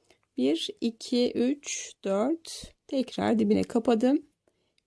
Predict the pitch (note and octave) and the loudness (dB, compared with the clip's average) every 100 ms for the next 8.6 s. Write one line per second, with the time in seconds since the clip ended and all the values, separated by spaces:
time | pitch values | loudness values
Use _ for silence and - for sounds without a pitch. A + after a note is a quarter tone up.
0 | - D4+ E4+ - A3 F#3+ F3+ - - G3+ | -2 -2 0 2 4 4 2 -2 0 2
1 | F3+ G3 B3+ D4 - F#3+ - E3 E3+ A3 | 4 4 4 2 2 -2 4 6 6 4
2 | G#3+ F3+ - - - - - - _ _ | 4 2 0 -4 -4 -6 -12 -20 _ _
3 | _ _ _ _ _ _ _ _ _ _ | _ _ _ _ _ _ _ _ _ _
4 | _ _ _ _ _ _ _ _ _ _ | _ _ _ _ _ _ _ _ _ _
5 | _ _ _ _ _ _ _ _ _ _ | _ _ _ _ _ _ _ _ _ _
6 | _ _ _ _ _ _ _ _ _ _ | _ _ _ _ _ _ _ _ _ _
7 | _ _ _ _ _ _ _ _ G#3 A3 | _ _ _ _ _ _ _ _ -2 0
8 | G3 F3 - - - | 2 0 -2 -6 -8